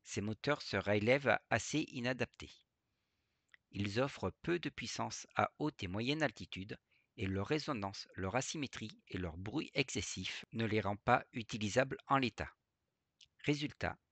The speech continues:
le Messerschmitt trois cent vingt-huit ne passe jamais le stade des tests. Mais l'idée d'utiliser des carburants alternatifs pousse les ingénieurs encore plus loin. Si le pétrole manque, pourquoi ne pas utiliser du charbon ? C'est ainsi qu'apparaît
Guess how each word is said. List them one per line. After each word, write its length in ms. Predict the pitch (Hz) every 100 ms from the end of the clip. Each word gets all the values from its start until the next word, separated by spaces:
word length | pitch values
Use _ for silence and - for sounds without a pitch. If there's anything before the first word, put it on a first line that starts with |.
| _ _ _ -
le 80 |
Messerschmitt 640 | 95 135 - 147 - 92 -
trois 180 | - 143
cent 180 | - 139
vingt-huit 440 | 110 - 101 - -
ne 160 | 98
passe 340 | - 123 - - 107
jamais 400 | 95 110 110 120
le 100 | 101
stade 520 | - 117 127 - 98 -
des 180 | 104 120
tests. 440 | - 73 - - - _ _ _ _ _ _ -
Mais 160 | 101
l'idée 320 | 107 151 185
d'utiliser 580 | 170 160 143 131 117 143
des 160 | 143 92
carburants 540 | 143 135 131 117 120 -
alternatifs 760 | 156 - 143 110 - 92 - - _ _ -
pousse 260 | 180 -
les 180 | 113 120
ingénieurs 520 | 127 107 98 135 - -
encore 320 | 135 - 143
plus 160 | - 92
loin. 160 | - - _ _ _ _ _ _
Si 220 | - 175
le 120 | 165 135
pétrole 340 | 131 - 90
manque, 340 | 82 98 - - -
pourquoi 300 | - - 143
ne 100 | 110
pas 180 | - 135
utiliser 600 | - 104 98 92 127 139
du 140 | 131
charbon ? 340 | - 90 73 - _ _ _ _ _ _
C'est 240 | - 107 -
ainsi 320 | 139 - 185
qu'apparaît 580 | - 156 - 95 82 -